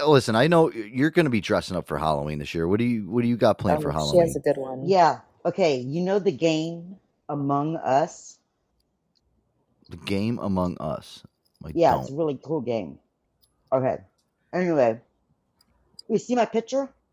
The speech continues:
Speaker 3: That's what I am. I'm an Among Us character.
Speaker 2: I
Speaker 3: I'm a
Speaker 2: love
Speaker 3: red
Speaker 2: it.
Speaker 3: member.
Speaker 1: I could see it,
Speaker 3: But I'm
Speaker 1: kinda.
Speaker 3: not
Speaker 1: I mean, it's
Speaker 3: the
Speaker 1: okay.
Speaker 3: imposter. I'm not the imposter, though.
Speaker 1: <laughs> All right. Well, at least you got s-,
Speaker 3: <laughs>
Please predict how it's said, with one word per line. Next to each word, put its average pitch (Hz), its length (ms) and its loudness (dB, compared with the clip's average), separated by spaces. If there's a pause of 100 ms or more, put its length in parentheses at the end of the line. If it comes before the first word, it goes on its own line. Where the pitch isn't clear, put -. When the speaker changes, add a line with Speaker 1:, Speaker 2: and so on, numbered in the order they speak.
Speaker 3:
That's 190 260 -2
what 165 120 -2
I 185 60 -4
am. 165 220 -8 (480)
I'm 165 100 -2
an - 100 0
Among 156 360 -4
Us 180 240 -8
character. 101 360 -10 (720)
Speaker 2:
I 180 80 8
Speaker 3:
I'm 170 80 8
a - 20 6
Speaker 2:
love 160 160 8
Speaker 3:
red 151 120 4
Speaker 2:
it. 147 160 0 (180)
Speaker 3:
member. 92 300 -12 (760)
Speaker 1:
I 95 140 4
could 110 180 0
see 185 260 8
it, 185 100 10
Speaker 3:
But 143 60 4
I'm 120 80 0
Speaker 1:
kinda. 120 160 8
Speaker 3:
not 98 220 8
Speaker 1:
I 101 120 6
mean, 110 100 6
it's - 200 -4
Speaker 3:
the 135 160 -4
Speaker 1:
okay. 123 180 2
Speaker 3:
imposter. 113 540 0 (240)
I'm 110 140 -8
not 110 180 -6
the 95 80 -18
imposter, 101 540 -10
though. 90 180 -16 (140)
Speaker 1:
<laughs> - 100 -12 (1300)
All 151 400 6
right. 78 160 -10 (960)
Well, 175 120 -8
at 170 60 0
least 277 120 2
you - 120 0
got - 200 6
s-, - 100 2
Speaker 3:
<laughs> 277 40 -8